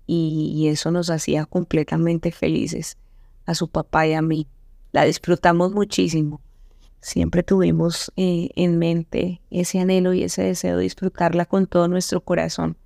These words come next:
Desafortunadamente, cuando Sofi tenía un poco menos de dos años, mi relación con su padre terminó. El treinta de octubre del dos mil diez nos divorciamos.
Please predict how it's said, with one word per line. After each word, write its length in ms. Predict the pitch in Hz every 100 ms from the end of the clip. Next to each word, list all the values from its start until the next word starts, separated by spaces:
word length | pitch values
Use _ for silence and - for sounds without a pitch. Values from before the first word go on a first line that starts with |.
| - - _ - - - _ _ -
Desafortunadamente, 1000 | 185 185 196 180 - 180 175 190 202 220
cuando 500 | 233 220 196 180 180
Sofi 320 | - 175 190
tenía 340 | - 208 185 170
un 80 |
poco 240 | 175 202 208
menos 320 | 202 202 208
de 80 | 196
dos 240 | 185 175
años, 320 | 185 196 208
mi 140 | 208 190
relación 500 | 180 175 165 175 170
con 160 | -
su 140 | 185 202
padre 360 | 208 175 175
terminó. 680 | 180 208 202 185 175 170 202 - - - _ - - _ -
El 80 | 185
treinta 320 | 185 175 160
de 60 | 190
octubre 440 | 202 - 185 180
del 180 | 180 196
dos 200 | 190 180
mil 240 | 175 170
diez 320 | 165 180 185 185
nos 180 | 196
divorciamos. 1000 | 202 196 170 165 - 165 165 175 196 -